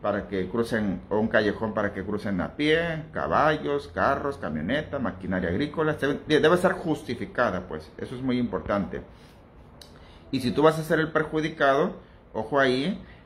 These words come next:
tienes derecho a sugerir por qué lado tiene que quedar trazado ese camino. No te vayan a querer cru-, cruzar el camino por en medio y vuelvan inservible tu tierra o te estorbe.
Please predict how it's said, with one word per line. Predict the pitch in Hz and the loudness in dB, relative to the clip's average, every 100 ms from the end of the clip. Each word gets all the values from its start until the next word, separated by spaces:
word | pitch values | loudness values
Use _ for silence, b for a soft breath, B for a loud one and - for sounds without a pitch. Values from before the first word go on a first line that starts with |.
| - | -4
tienes | 131 127 127 147 156 | 2 2 4 2 4
derecho | 185 170 160 190 | 4 4 2 0
a | 180 | 0
sugerir | 180 175 113 113 120 | 0 2 2 2 0
por | 165 147 | 0 0
qué | - 98 | 0 2
lado | 101 117 139 | 4 4 2
tiene | 117 98 101 | 0 -2 -2
que | 110 | -4
quedar | 101 82 - | 0 0 0
trazado | 104 87 62 | -6 -4 -6
ese | 55 - | -8 -2
camino. | 113 147 180 165 - - | 0 0 -2 -4 -6 -6
No | 85 92 | -4 -2
te | 92 | 2
vayan | 123 113 113 | 6 6 4
a | |
querer | 113 107 98 92 - | 2 0 -2 -10 -10
cru-, | 104 - | -8 -8
cruzar | - 107 104 | -6 -2 -2
el | 110 | -2
camino | 110 113 117 | -2 -2 -2
por | 113 98 | -2 -2
en | 92 | -2
medio | 95 113 113 117 101 92 - | -2 -2 0 -2 -2 -6 -12
y | 95 90 82 | -10 -8 -10
vuelvan | 85 101 104 107 104 | -4 -2 0 0 0
inservible | 101 107 87 95 107 104 101 85 - | -2 -4 -4 -4 -4 -4 -4 -4 -8
tu | 90 | -6
tierra | 104 113 | -2 0
o | 110 | 0
te | - | -4
estorbe. | - 139 180 104 | -2 2 2 0